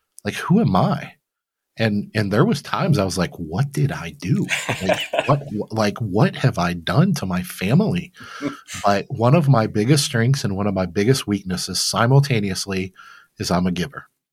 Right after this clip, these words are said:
Speaker 1: And I won't lie, Randy, there was a time in that process where I was like, "I've given too much. I went too far, and this really could hurt my family. Really, really could hurt my family." And, and I, I knew that I could get fifty, seventy people there. There wasn't a doubt in my mind.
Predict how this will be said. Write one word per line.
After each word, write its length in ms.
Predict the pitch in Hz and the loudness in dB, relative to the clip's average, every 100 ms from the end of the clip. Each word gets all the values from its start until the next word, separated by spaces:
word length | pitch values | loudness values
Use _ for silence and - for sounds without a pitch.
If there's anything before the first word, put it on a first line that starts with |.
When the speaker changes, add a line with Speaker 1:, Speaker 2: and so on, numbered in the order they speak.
| _ _ _ _ - - - - | _ _ _ _ -20 -20 -12 -2
Speaker 1:
And 120 | 107 | 2
I 60 | |
won't 240 | 117 151 139 | 6 6 6
lie, 180 | 135 117 | 4 2
Randy, 340 | 101 98 101 | 0 -2 0
there 140 | 101 | 4
was 180 | 123 127 | 4 4
a 60 | 123 | 0
time 420 | - 120 113 98 | 2 2 2 2
in 80 | 95 | 0
that 160 | 92 | -2
process 520 | - 110 104 - 90 - | 0 0 0 -2 -6 0
where 100 | 98 | 0
I 80 | |
was 220 | 98 92 95 | 2 -2 -2
like, 320 | 95 92 - | -2 -2 -4
"I've 180 | 98 90 | -4 -2
given 300 | 95 98 98 | -2 -2 -2
too 180 | 90 92 | -6 -6
much. 400 | 87 73 - - _ _ _ _ _ _ _ _ _ _ _ _ | -6 -6 -12 -14 _ _ _ _ _ _ _ _ _ _ _ _
I 80 | 104 | 2
went 200 | 107 113 | 4 4
too 160 | 113 101 | 2 0
far, 440 | - 85 - - _ _ _ _ | 0 -4 -6 -12 _ _ _ _
and 100 | 110 | -2
this 300 | 104 95 - | 0 0 0
really 340 | 104 104 95 92 | 4 6 6 2
could 180 | 95 85 | 0 -2
hurt 240 | 92 90 | -4 -4
my 100 | 87 | -8
family. 440 | - 85 82 - - _ _ _ | -6 -6 -6 -12 -18 _ _ _
Really, 320 | 110 90 71 - | 0 2 -4 -2
really 320 | 104 104 92 | 4 4 4
could 140 | 95 90 | 0 -2
hurt 160 | 92 | -4
my 120 | 87 | -6
family." 480 | 90 87 85 71 - _ - - - - | -8 -6 -8 -10 -18 _ -20 -20 -20 -8
And, 140 | 135 143 | 0 2
and 200 | 147 175 | 4 4
I, 180 | 196 - | 2 2
I 140 | 175 | 0
knew 420 | 170 113 139 117 92 | 0 4 6 6 2
that 160 | 95 | 2
I 80 | 95 | 0
could 180 | 95 92 | 0 -2
get 200 | 92 - | -2 -2
fifty, 360 | - 98 - 90 | -6 -4 -2 -2
seventy 360 | - 90 87 | -2 -2 -4
people 300 | 80 98 90 | -2 -4 -4
there. 300 | 85 71 - | -4 -6 -4
There 140 | 127 113 | 2 4
wasn't 180 | 104 90 | 4 4
a 40 | |
doubt 180 | 90 82 | 0 0
in 60 | |
my 100 | 90 | -4
mind. 340 | 87 87 80 | -4 -4 -6